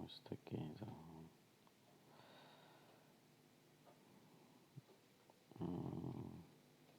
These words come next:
Давайте тут теж поміняємо отряд. Ось так. Нехай буде сильніше.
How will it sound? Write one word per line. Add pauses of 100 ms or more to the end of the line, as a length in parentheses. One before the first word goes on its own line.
(1500)
Давайте (120)
тут
теж
поміняємо
отряд. (1900)
Ось (140)
так. (240)
Нехай
буде
сильніше.